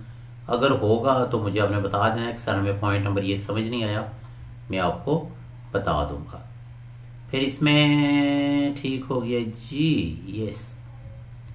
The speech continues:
The absolute minimum statement of the requirements of an adequate language teacher could be as follows। यानी जो उसका जो नतीजा निकाला है वो क्या? पहली बात तो यह है कि इनकरेजिंग हो,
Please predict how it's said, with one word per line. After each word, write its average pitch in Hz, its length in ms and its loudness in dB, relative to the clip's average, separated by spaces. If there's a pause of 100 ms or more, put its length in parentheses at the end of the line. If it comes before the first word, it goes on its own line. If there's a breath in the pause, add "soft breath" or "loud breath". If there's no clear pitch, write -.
(1400)
The 147 120 4
absolute 180 460 2
minimum 170 340 4
statement 156 400 2
of 151 140 2
the 156 60 2
requirements 143 480 2
of 143 180 0
an 135 240 0
adequate 123 340 -2
language 117 300 -2
teacher 123 260 -4
could - 360 -4
be 117 80 2
as 110 120 2
follows। 107 400 0 (640 loud breath)
यानी 123 140 0
जो 131 80 4
उसका 127 200 2
जो 117 140 4
नतीजा 113 380 6
निकाला 123 320 6
है 113 60 4
वो 110 80 4
क्या? 117 140 -2
पहली 135 260 4
बात 107 220 8
तो 110 60 0
यह 107 140 4
है - 260 -6 (240 loud breath)
कि 107 80 2
इनकरेजिंग 113 500 4
हो, 104 260 4